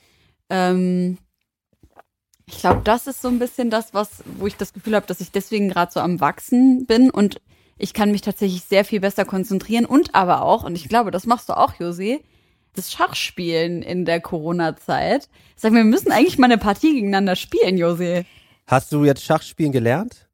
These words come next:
Speaker 1: Also ich glaube, Josi und ich konnten beide jeweils schon vorher Schach spielen.
Speaker 2: Cool.
Speaker 1: Aber, ähm, wir haben dann natürlich alle das Damen-Gambit auf Ins-, äh, auf Netflix angeschaut und dann
Speaker 2: <laughs>
Speaker 1: wollten natürlich die ganze Welt und ich hab's mit der ganzen Familie auch gesehen und wir spielen jetzt halt gerade einfach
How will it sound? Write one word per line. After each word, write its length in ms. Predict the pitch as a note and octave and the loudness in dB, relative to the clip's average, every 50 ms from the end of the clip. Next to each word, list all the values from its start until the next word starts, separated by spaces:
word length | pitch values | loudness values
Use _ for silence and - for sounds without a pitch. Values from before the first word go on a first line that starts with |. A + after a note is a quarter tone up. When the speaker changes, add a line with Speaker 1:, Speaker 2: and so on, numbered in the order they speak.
| _ - | _ -4
Speaker 1:
Also 220 | - G3 A#3 A3+ | -2 -2 0 0
ich 220 | - - - - _ | -2 -2 -4 -2 _
glaube, 240 | - A#3+ C4 C#4+ | 2 2 4 2
Josi 220 | B3+ B3+ C4+ B3+ C4+ | 0 -2 0 -2 -2
und 60 | A#3+ | -2
ich 140 | C4+ C4+ - | -4 -6 -4
konnten 260 | - C#4+ - A#3+ B3 | -4 -2 0 0 2
beide 260 | G3+ G3 G#3 B3+ C#4+ | 2 2 2 2 0
jeweils 340 | C4 C#4 B3+ B3 A#3+ B3 - | -2 -2 0 0 0 -2 -2
schon 160 | - A3+ G#3 | -4 -8 -8
vorher 380 | G3 - A3 G#3+ A#3+ C#4 D4+ D4+ | -6 -4 -2 -2 0 0 -2 -4
Schach 240 | - D#4 D4+ E4 - | -4 -6 -6 -6 -8
spielen. 360 | - - _ D4+ D#4 E4 F4 G#4 A4 A4 - _ _ _ | -12 -12 _ -8 -6 -6 -6 -6 -8 -10 -14 _ _ _
Speaker 2:
Cool. 200 | C#3 D3 C#3 A2+ A2+ - _ _ _ | -6 -6 -4 -6 -8 -12 _ _ _
Speaker 1:
Aber, 500 | - G#3+ G#3 G#3+ A3+ A3 A3 G#3+ G#3+ - - | 0 2 2 2 2 2 4 4 2 2 0
ähm, 360 | G#3 G#3+ G#3+ G#3+ G#3+ G#3+ F#3+ | -2 -2 0 0 0 0 0
wir 100 | F#3+ F#3+ | -2 -4
haben 140 | G3+ G#3+ A3+ | -2 -2 0
dann 140 | A3+ A#3 A3+ | 0 2 0
natürlich 340 | G#3+ G#3+ A3 A3+ G3+ - F#3 | 0 0 -4 -6 -4 -2 0
alle 160 | F#3+ A3 A3 | 0 0 0
das 180 | G3+ G3+ - | -2 -4 0
Damen-Gambit 840 | - F3 D#3+ E3+ G3+ B3 C#4+ C#4+ B3+ A#3 B3 C4 C4+ C#4+ D4 D4 - | 2 2 4 4 4 2 0 0 0 0 0 0 0 0 -2 -2 -2
auf 140 | - A3 - | -2 -2 -2
Ins-, 180 | - G#3 A#3+ - - | -2 -6 -6 -4 -2
äh, 220 | - F#3+ F#3 F#3 - | 0 0 0 2 0
auf 220 | - G3 F#3+ - | 0 -2 0 0
Netflix 480 | A3+ G#3+ A3 A3+ - - C#4 C#4 - - | 0 0 0 -2 -4 -6 -6 -6 -4 -4
angeschaut 720 | - A#3+ C4+ C#4 D4+ C#4+ - - C4 C4+ D#4 - C4+ B3 | 0 2 2 2 2 0 0 2 4 4 4 4 4 2
und 120 | A3 A3+ | 2 2
dann 200 | A#3 A3 A3+ A#3 | 2 2 2 2
Speaker 2:
<laughs> 0 | |
Speaker 1:
wollten 260 | G#3 A3+ A#3+ A#3+ B3 A#3+ | 4 2 2 2 0 -4
natürlich 340 | A#3 A3+ - B3+ B3 A#3 | -4 -2 -2 -2 -2 -2
die 80 | - A#3 | -2 -2
ganze 320 | G#3+ G#3+ A#3+ A#3 B3 G3+ | -2 0 0 0 0 0
Welt 180 | G3 F#3+ A#3 A#3 | 2 2 2 2
und 120 | G3 G3 | 0 -4
ich 120 | G3+ - - | -4 -2 -2
hab's 140 | A#3+ A3 - | -2 -2 -2
mit 160 | A3 G#3+ G#3 | -2 0 0
der 100 | G3+ F#3+ | 0 2
ganzen 260 | G3 G#3 G#3+ - A3+ | 2 0 0 0 0
Familie 420 | - A3 F#3 F#3+ G3+ A#3+ C4 A#3+ - | 0 0 0 2 4 4 4 4 2
auch 140 | B3+ - - | 0 0 -2
gesehen 340 | C4 A#3 - A#3 A#3+ C4 | -4 -2 -2 0 0 2
und 180 | G#3+ G3+ A3 G3 | 4 2 2 2
wir 100 | G#3 A3 | 2 0
spielen 280 | - - - A3+ A#3 A#3 | -2 0 0 2 2 2
jetzt 160 | G#3 G3 - | 2 2 2
halt 240 | F3 E3+ - - - | 0 0 -2 -4 -2
gerade 400 | E3 E3 E3 D#3+ E3+ D#3+ - - | 0 2 2 2 2 0 0 0
einfach 340 | - G#3 F#3 - F3 - | 0 0 0 -2 -6 -8